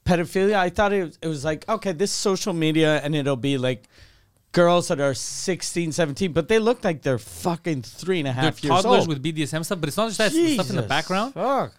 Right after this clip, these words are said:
Speaker 2: And then they started looking at, um, so th-, he's gonna bring him up,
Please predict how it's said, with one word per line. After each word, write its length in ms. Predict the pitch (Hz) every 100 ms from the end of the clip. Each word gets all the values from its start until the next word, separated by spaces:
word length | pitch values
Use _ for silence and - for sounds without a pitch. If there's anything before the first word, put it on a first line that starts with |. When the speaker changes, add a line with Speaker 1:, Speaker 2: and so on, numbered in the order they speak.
| _
Speaker 2:
And 120 | 156
then 120 | 180 233
they 80 |
started 260 | 196 214 202
looking 400 | 156 180 220 202
at, 380 | - 139 117 -
um, 520 | 117 113 107 104 104 - _
so 300 | - 170 - _
th-, 240 | - 147 139
he's 220 | 143 175
gonna 140 | 175
bring 180 | 135 147
him 80 | 131
up, 160 | 156